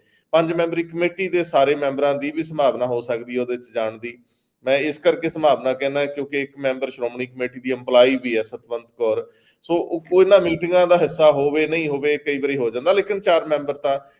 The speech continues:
ਜਾਣ ਦੀ ਪੋਸੀਬਿਲਟੀ ਹੈਗੀ ਆ। ਔਰ even ਜਦੋਂ ਇਹ ਮੀਟਿੰਗ ਰੱਖੀ ਗਈ, ਪਤਾ ਲੱਗਿਆ ਕਿ ਉਦੋਂ ਵਡਾਲਾ ਸਾਹਿਬ ਵਿਦੇਸ਼ ਵਿੱਚ ਸੀ, ਉਹਨਾਂ ਨੂੰ ਪੁੱਛ ਕੇ ਰੱਖੀ ਗਈ ਸੀ ਵੀ ਤੁਸੀਂ ਦੱਸੋ ਕਿੰਨੀ ਰੱਖੀਏ,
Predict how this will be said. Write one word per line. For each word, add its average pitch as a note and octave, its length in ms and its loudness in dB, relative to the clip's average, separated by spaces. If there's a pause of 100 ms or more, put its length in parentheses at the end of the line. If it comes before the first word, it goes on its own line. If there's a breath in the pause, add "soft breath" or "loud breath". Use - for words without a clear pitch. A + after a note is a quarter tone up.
(120)
ਜਾਣ C3 240 2
ਦੀ C#3 100 -10
ਪੋਸੀਬਿਲਟੀ C3 680 -4
ਹੈਗੀ A#2+ 260 -4
ਆ। G#2+ 80 2 (280 soft breath)
ਔਰ F3 100 2
even G3+ 260 2
ਜਦੋਂ A3 220 4
ਇਹ G#3 80 4
ਮੀਟਿੰਗ G3+ 340 0
ਰੱਖੀ G3+ 340 -2
ਗਈ, G3 140 -2
ਪਤਾ F3+ 280 0
ਲੱਗਿਆ E3+ 300 2
ਕਿ F3 120 -2
ਉਦੋਂ F3 160 -6
ਵਡਾਲਾ C3 400 4
ਸਾਹਿਬ D#3 380 -2
ਵਿਦੇਸ਼ C#3 360 -6
ਵਿੱਚ E3+ 160 -6
ਸੀ, C3+ 280 -10 (280 soft breath)
ਉਹਨਾਂ G3 180 4
ਨੂੰ A3 100 -4
ਪੁੱਛ G#3 260 -6
ਕੇ G#3+ 160 0
ਰੱਖੀ G3 320 0
ਗਈ E3 120 0
ਸੀ E3 160 -12
ਵੀ F3+ 80 -4
ਤੁਸੀਂ D#3+ 240 -12
ਦੱਸੋ D#3 260 -4
ਕਿੰਨੀ D#3 340 -10
ਰੱਖੀਏ, C3 420 -4